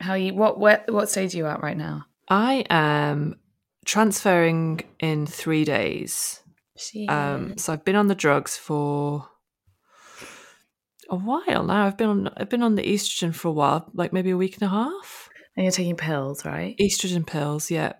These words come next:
Speaker 2: Proginova,
Speaker 1: Prog-
Speaker 2: um,
Speaker 1: Proginova.
Speaker 2: which is making me feel, I mean, I talked about this on Instagram the other day, very nauseous, um,
Speaker 1: Mm,
Speaker 2: which I
Speaker 1: not
Speaker 2: don't
Speaker 1: cool.
Speaker 2: appreciate. I don't appreciate
Speaker 1: No.
Speaker 2: that. Um,
Speaker 1: No.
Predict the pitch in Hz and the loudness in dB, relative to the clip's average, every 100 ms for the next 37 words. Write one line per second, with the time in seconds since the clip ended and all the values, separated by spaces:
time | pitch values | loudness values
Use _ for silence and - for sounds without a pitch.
0 | - - 156 156 151 151 151 147 147 180 | -8 -2 0 0 -2 0 -2 -2 -4 -6
1 | - _ - - - - 156 147 165 165 | -10 _ -20 -18 -16 -10 -2 2 4 4
2 | 160 147 143 156 165 175 170 156 151 175 | 4 0 -4 -6 -2 -2 -2 0 0 -2
3 | 170 147 139 - 139 139 - _ _ _ | -4 -6 -4 0 0 0 -4 _ _ _
4 | _ - - 156 151 147 - - - - | _ -14 -4 0 0 -2 -6 -6 -6 -6
5 | 160 156 - - 147 147 151 - - _ | -4 -4 -4 -4 -4 -4 -4 -6 -8 _
6 | _ - 185 147 - 101 - - 156 - | _ 2 2 2 0 -4 -4 -8 -10 -12
7 | - - - _ _ 156 156 160 175 175 | -10 -12 -14 _ _ -8 -6 -6 -4 -2
8 | 170 165 160 _ 202 214 233 185 180 147 | -2 -4 -6 _ -6 -2 -2 0 0 -2
9 | - 151 127 - _ - 190 175 170 165 | -2 -4 -6 -10 _ -14 -12 -8 -4 -2
10 | 156 156 147 139 139 - _ _ - 165 | -2 -4 -6 -8 -10 -16 _ _ -10 -6
11 | 151 147 147 | -4 -4 -6